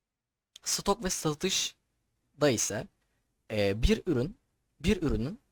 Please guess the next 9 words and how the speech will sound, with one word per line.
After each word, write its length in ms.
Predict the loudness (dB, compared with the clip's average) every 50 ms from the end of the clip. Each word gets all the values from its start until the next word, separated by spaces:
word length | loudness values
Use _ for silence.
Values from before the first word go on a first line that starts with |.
| _
satış 460 | -10 -6 -4 -4 -2 -2 -2 -4 -2
fiyatı 380 | -2 -2 -2 -2 -2 -4 -6 -4
olmak 320 | -2 0 0 0 0 -2 -2
zorunda. 460 | 0 0 2 2 0 -2 -6 -10 -12 -16 -20 _ _ _ _ _ _ _ _ _ _ _ _ _ _ _ _ _ _ _ _ _ _ _ _ _ _ _ _ _ _ _ _ _ _ _ _ _ _
Ama 300 | 4 4 6 4 2 0 -6 _ _ _ _ _ _ _ _ _ _ _ _ _ _ _ _ _ _ _ _ _ _ _ _ _ _ _ _ _ _ _ _ _ _ _ _
satış 640 | -4 -2 0 0 0 0 -2 -2 -2 -4 -4 -8 -12 _ _ _ _ 0
olmuş 420 | 2 4 4 6 6 4 4 4
da 60 | 2
olabilir, 500 | 2 2 2 0 -2 -6 -8 -10 -12 -18